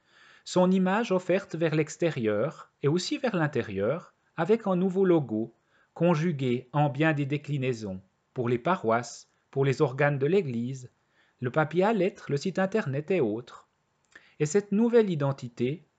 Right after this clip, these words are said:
comportera bien sûr une croix. La question est, quelle croix ? Par quelle croix les reines de notre Église entend-elle s'offrir au monde dans sa communication ? La question est de taille.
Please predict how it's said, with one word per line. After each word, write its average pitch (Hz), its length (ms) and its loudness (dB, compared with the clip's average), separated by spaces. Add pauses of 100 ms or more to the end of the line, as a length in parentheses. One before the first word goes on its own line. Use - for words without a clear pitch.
(120)
comportera 147 680 -2
bien 110 200 -2
sûr - 480 -12 (260)
une 98 220 -4
croix. - 380 -8 (1000)
La 120 100 -2
question 147 520 0
est, 101 220 -2 (360)
quelle 165 260 4
croix ? 220 480 -4 (1000)
Par 185 220 -2
quelle 220 200 2
croix 269 320 0
les 139 140 2
reines 170 240 2
de 139 60 -2
notre 127 300 -4
Église 135 540 -2 (160)
entend-elle 170 640 0
s'offrir 147 540 -2
au 127 100 2
monde 120 480 -2 (200)
dans 127 120 -2
sa 117 180 -4
communication ? 120 840 -4 (1000)
La 113 80 -4
question 190 400 -4
est 165 60 -2
de 117 100 -4
taille. 110 520 -6